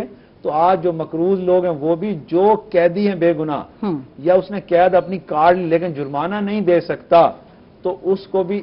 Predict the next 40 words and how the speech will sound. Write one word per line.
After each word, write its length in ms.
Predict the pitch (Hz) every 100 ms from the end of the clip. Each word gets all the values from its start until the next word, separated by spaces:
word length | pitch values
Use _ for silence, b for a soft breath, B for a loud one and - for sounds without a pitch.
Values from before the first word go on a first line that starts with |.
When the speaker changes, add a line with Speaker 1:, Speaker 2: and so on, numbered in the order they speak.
| 190
Speaker 1:
इस 160 | 165 156
मद 220 | 147 160
से 240 | - 175
देकर 460 | 143 151 151 170 147
जेल 400 | 107 117 139 151
से 180 | 147 147
रिहाई 300 | 139 139 143
दिलाई 300 | 127 120 123
जा 180 | 127
सकती 380 | 131 135 - 175
है। 160 | 190 202 - B B B B _
उसके 260 | 202 196 202
बाद 240 | 175 175
मुअल्लफ़तुल 540 | 156 135 135 139 143 120
जो 140 | 104
कुलूब 420 | 101 131 143 165
आते 240 | 170 156 180
हैं, 440 | 165 185 269 - - - 127
वो 260 | 156 208
लोग 480 | 202 170 175 185 185
के 80 | 160
जो 140 | 147
इस्लाम 440 | 151 - 147 160 151
कबूल 360 | 139 143 160
करना 300 | 151 151 160
चाहते 380 | 156 147 143 160
हैं 400 | 156 156 165 135
या 180 | 147 156
इस्लाम 480 | 147 147 143 160 151
कबूल 380 | 139 139 156
किया 300 | 151 156 170
है 60 | 170
तो 100 | 165
मुआशी 380 | 147 139 147 170
तौर 220 | 165 165
पर 100 | 165
उनकी 200 | 170 170
मदद 300 | 165 170 170
की 120 | 170 170
जाए। 260 | 170 175